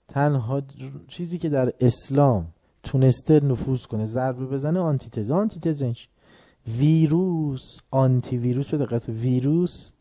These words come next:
یه ویروس کشنده است. آنتی ویروس همان ویروس ضعیف شده است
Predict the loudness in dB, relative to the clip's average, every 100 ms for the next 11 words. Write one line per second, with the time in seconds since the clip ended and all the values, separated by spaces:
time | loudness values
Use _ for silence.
0 | _ _ 0 2 2 2 0 -2 -4 -6
1 | -8 -10 -12 -16 -20 _ _ _ _ -20
2 | -20 _ 6 8 8 4 8 10 10 8
3 | 6 2 8 10 12 10 8 6 6 8
4 | 6 6 6 8 8 8 6 4 2 2
5 | 2 -2 -10 -12